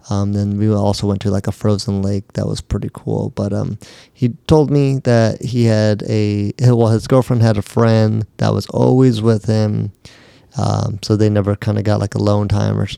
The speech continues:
some shit like that. So me being me and trying to be a good friend, I told Tyler,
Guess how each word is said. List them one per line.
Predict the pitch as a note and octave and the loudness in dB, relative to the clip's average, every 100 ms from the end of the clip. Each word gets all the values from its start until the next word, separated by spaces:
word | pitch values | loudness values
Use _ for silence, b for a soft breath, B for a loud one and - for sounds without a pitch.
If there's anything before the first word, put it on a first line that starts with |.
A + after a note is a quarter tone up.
| - | -10
some | - C#3+ | 0 0
shit | B2 A2+ | 2 2
like | G#2+ G2+ - | 0 0 0
that. | G#2 G2+ G3+ B B B B - | 0 0 -4 B B B B -2
So | A#2+ A2+ A2+ - - _ _ _ - | 2 4 2 0 -6 _ _ _ 0
me | B2 A#2 | 4 4
being | A2+ A2+ | 4 4
me | A2 A2 A2 A2 F#2+ _ | 2 2 0 -2 -6 _
and | - G2+ | -6 -4
trying | - G#2 | -2 -2
to | |
be | G#2+ G#2 | 0 0
a | |
good | G2+ G2+ | -2 -4
friend, | - A2+ A2 A2 G#2+ | 0 2 4 2 0
I | G#2 | -4
told | - G#2 - | -4 -4 -2
Tyler, | G#2 G#2 G#2 | 0 2 0